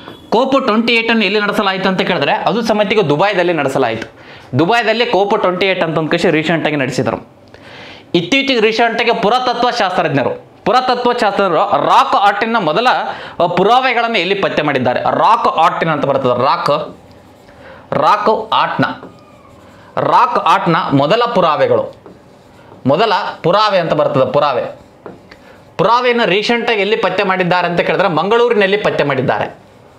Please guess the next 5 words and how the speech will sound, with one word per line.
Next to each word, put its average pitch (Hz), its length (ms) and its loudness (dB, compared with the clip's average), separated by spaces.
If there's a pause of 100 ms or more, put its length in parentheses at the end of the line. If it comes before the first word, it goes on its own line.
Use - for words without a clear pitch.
(220)
ರಾಕ್ 165 400 0
ಆರ್ಟ್ನ 208 340 0
ಮೊದಲ 190 260 0
ಪುರಾವೆಗಳನ್ನು 202 680 2
ರೀಸೆಂಟಾಗಿ 180 640 0